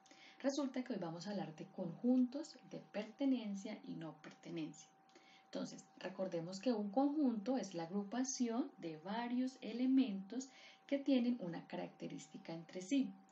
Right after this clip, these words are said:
Además, los conjuntos están identificados o representados con una letra mayúscula, ¿cierto? Vamos a mirar qué conjuntos tenemos y cuántos conjuntos tenemos. ¿Me acompañan, amiguitos?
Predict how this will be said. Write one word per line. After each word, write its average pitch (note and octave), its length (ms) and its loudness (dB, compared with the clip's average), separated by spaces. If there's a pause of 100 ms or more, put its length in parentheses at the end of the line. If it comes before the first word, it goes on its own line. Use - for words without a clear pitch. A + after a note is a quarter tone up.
(460)
Además, B3+ 560 0
los A#3 160 -4
conjuntos C4 680 2 (200)
están F3 500 -2
identificados G#3+ 1000 -2
o G#3 100 2
representados A#3 1000 -2
con E3 160 -10
una D#3+ 180 -6
letra F3 460 -6
mayúscula, F#3+ 960 -8 (300)
¿cierto? - 460 -8 (460)
Vamos F3 320 -6
a A#3 80 -2
mirar C4+ 400 2 (440)
qué A#3 180 -4
conjuntos B3+ 840 0
tenemos F3+ 500 -6 (140)
y G3 160 -4
cuántos E3 540 -2
conjuntos E3 640 -12
tenemos. C#4 520 -2
¿Me E3 80 -10
acompañan, F#3 560 -2
amiguitos? C4+ 720 0